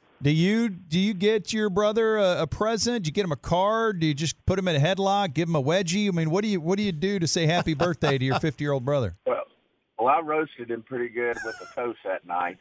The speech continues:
Speaker 2: and I had a little fun with him, and I told some old stories on him I'm sure he didn't appreciate. But, uh,
Speaker 1: <laughs>
Speaker 2: of course, we've got wonderful wives, both of us, and, uh, those wives usually take care of us, especially the big birthdays, like the, the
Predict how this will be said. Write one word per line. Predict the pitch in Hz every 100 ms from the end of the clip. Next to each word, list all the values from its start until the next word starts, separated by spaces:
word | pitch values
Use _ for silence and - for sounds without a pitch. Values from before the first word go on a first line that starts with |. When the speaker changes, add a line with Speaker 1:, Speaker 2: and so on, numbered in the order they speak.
| -
Speaker 2:
and | 92 95
I | 92
had | 117 110
a | -
little | 147 127 - -
fun | 127 113
with | 110 107
him, | 107 98 _ - _ -
and | 110 110
I | 104
told | - 120 117 107
some | 113
old | 117 110
stories | - 120 117 110
on | 101 101
him | 101
I'm | 101 95 -
sure | 110
he | 107
didn't | 101 104 95
appreciate. | - 101 92 98 92 92 - 95
But, | 95
uh, | 92 87 - - 480 -
Speaker 1:
<laughs> | 165
Speaker 2:
of | 156
course, | 131 113 - _ _ _ -
we've | 131 120
got | 131 113
wonderful | 127 139 131 123 113
wives, | 123 123 117 107 -
both | 117 113
of | 107 101
us, | 101 -
and, | 101 98
uh, | 98 95
those | 101 104
wives | 107 110 110 101 98
usually | 101 - 92
take | - 98 -
care | 107
of | 101
us, | 90 - -
especially | 135 131 -
the | 98
big | 90 107 -
birthdays, | 87 87 - 82 80
like | 87 87 -
the, | - - - - -
the | -